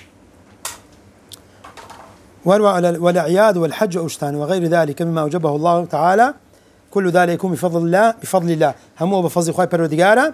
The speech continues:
ثم بوجود السلطان. أولا فەزلی خوای، پاشان فەزلی سلطان و کاربەز ولاة الأمر. فالولاة الأمر، فالسلطان، فالحاكم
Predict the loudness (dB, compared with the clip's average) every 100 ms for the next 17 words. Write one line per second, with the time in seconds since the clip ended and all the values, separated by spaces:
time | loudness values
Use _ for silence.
0 | -8 _ _ _ -4 -2 -2 -2 -2 -4
1 | -4 -2 -4 2 2 4 2 0 -4 -8
2 | -18 _ _ _ _ -4 -2 0 0 0
3 | 0 2 2 4 0 2 -2 -2 0 0
4 | 0 -2 -4 -2 -2 0 -2 0 -2 0
5 | 0 0 -4 -2 2 2 2 -2 -10 -20
6 | -20 -20 -20 -20 -2 0 2 4 4 4
7 | 2 0 0 0 -2 -2 2 4 4 2
8 | 2 4 4 2